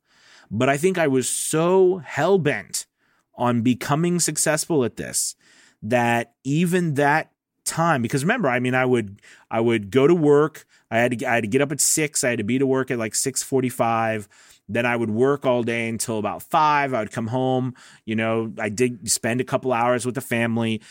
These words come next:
Then when they went to bed around nine, nine thirty to ten, I would go out to the garage, get, or go out to our little shed. It was not a garage, it was a shed, and get my, my hobo fort,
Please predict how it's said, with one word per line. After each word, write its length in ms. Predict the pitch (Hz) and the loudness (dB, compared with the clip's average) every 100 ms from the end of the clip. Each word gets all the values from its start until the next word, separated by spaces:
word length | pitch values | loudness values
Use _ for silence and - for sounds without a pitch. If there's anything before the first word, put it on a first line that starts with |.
| - - | -20 -4
Then 360 | 110 117 120 | 0 0 0
when 120 | 113 | -2
they 140 | 110 110 | -2 -2
went 240 | 113 117 | -2 -4
to 60 | 135 | -4
bed 420 | 120 123 120 120 | 0 0 0 -2
around 320 | 110 107 107 | -2 -4 -4
nine, 460 | 110 117 123 123 123 | -2 -2 -2 -2 -2
nine 260 | 113 120 | -4 -4
thirty 320 | 113 120 120 113 | -2 0 0 -2
to 100 | 104 | -4
ten, 500 | - 190 151 143 156 - - | -2 0 0 -4 -8 -18 -12
I 160 | - 110 | -4 0
would 340 | 110 110 101 | 2 0 -2
go 200 | 101 110 | -6 -2
out 220 | 117 123 - | 0 0 -2
to 100 | 135 | -4
the 120 | 131 | -2
garage, 500 | 131 127 120 120 101 | 0 0 0 -2 -6
get, 300 | 110 120 120 | -4 -4 -4
or 220 | 117 107 95 | -4 -4 -2
go 120 | 110 | -2
out 200 | 110 110 | -2 -2
to 100 | 117 | -4
our 320 | 113 110 110 | -2 -2 -2
little 220 | 107 104 | -4 -6
shed. 420 | - 143 107 101 | -4 -2 -2 -4
It 60 | 92 | -6
was 100 | 80 | -12
not 140 | 80 | -14
a 20 | 82 | -12
garage, 280 | 87 82 | -10 -10
it 40 | 85 | -12
was 80 | 82 | -10
a 40 | |
shed, 320 | - 95 90 - - - - | -6 -6 -8 -12 -20 -20 -6
and 260 | 107 107 | -4 -2
get 220 | 98 123 131 | -2 -2 -2
my, 400 | 113 113 107 110 | -2 0 0 -2
my 220 | 110 101 | -4 -4
hobo 400 | 95 139 131 120 | 0 0 2 0
fort, 480 | - 113 107 127 | 0 0 2 2